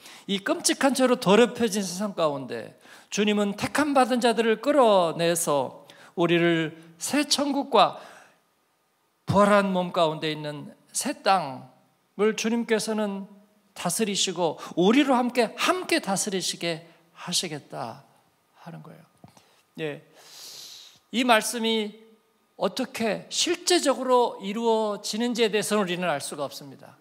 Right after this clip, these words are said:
예? 우리는 알 수가 없어요. 그러나 이 말씀이 쓰여진 의미는 분명히 있을 것이라는 거예요.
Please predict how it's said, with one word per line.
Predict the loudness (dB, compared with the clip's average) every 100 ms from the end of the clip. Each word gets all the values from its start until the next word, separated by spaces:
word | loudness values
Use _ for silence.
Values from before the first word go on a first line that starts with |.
| -16
예? | -16 -18 _ _ _
우리는 | -8 -4 -2
알 | -2
수가 | -4
없어요. | -6 -6 -12 -12 -18 -10
그러나 | -6 2 4 4 0
이 | 0 0
말씀이 | 2 -2 0 -2 -2 -4 -4
쓰여진 | -4 -2 -2 -2 -4 -4
의미는 | -2 2 4 2 0
분명히 | -2 0 0 0
있을 | -4
것이라는 | -8 -10 -8 -10 -12
거예요. | -20